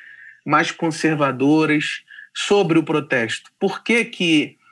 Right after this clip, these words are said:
a sociedade brasileira, e aí também você já pode colocar a questão da religião aí, por que que a sociedade brasileira tem uma desconfiança,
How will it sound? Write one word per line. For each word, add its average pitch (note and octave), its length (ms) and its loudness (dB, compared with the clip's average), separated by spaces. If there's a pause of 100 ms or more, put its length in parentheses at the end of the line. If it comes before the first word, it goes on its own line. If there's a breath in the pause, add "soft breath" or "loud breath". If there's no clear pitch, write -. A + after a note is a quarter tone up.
(240 soft breath)
a D3+ 120 2
sociedade C#3+ 640 -2
brasileira, C3+ 580 0
e D3+ 140 2
aí D3+ 180 2
também D#3+ 240 -4
você D#3 160 -4
já D3 120 -4
pode E3 420 -2 (480 soft breath)
colocar E3+ 460 2
a E3+ 40 -2
questão E3 380 -4
da D#3 80 -2
religião C#3+ 680 -4
aí, E3 320 -4 (320 soft breath)
por G3+ 220 -2
que G#3+ 200 0
que A#3 100 -6
a G3+ 60 -4
sociedade D#3 680 -2
brasileira C#3+ 840 -2 (180)
tem E3+ 480 -4
uma E3 400 -2
desconfiança, D#3 1300 -2